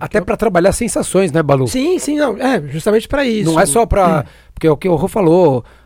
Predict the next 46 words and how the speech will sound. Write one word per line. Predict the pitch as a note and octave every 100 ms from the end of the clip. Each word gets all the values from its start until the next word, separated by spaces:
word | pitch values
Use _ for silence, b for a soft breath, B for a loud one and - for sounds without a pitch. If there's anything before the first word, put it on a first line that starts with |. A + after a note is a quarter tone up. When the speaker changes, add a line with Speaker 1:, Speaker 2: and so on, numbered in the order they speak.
| -
Speaker 1:
às |
vezes | C#3+ F3
o | G3+
cara | G#3+ A3
não | A3
vai | E3+ G#3+
fazer | F3 D#3+
uma | E3
prova | - C3+ D3 E3 B2
ou |
vai | C3+
fazer | C3+ D3+ D#3
uma | D#3+
ultra, | C3+ C#3+ G#3 - C#3+ C#3
e |
ele | F#3 B3
não | E3+
vai | D3+ G3
colocar | F3 D3+ -
a | C#3
velocidade | C#3+ C#3 D#3 C3+ C3+ B2+
dele | A#2+ B2+ D3 A#2+ b b b b b -
de | B2+
um, | C3+ B2+ B2 A#2+ B2 D#3 C#3
de | C#3
um, | D#3
de | C3
um | C3+
tiro | A#2 D3+ C#3
de | B2+
uma | C3
série | - C3+
de | A#2+ B2
mil | A#2 C#3+ D3+ A2+
ou | - C#3+
de | C3
um | C3+
tempo | D#3 C3+ D3
run | C3 C#3+
na | C3+
prova | - B2+
dele, | C3 B2+ B2
ele |
não | E3 G#3
vai | F3+
colocar. | - E3 C3+ C3+ A2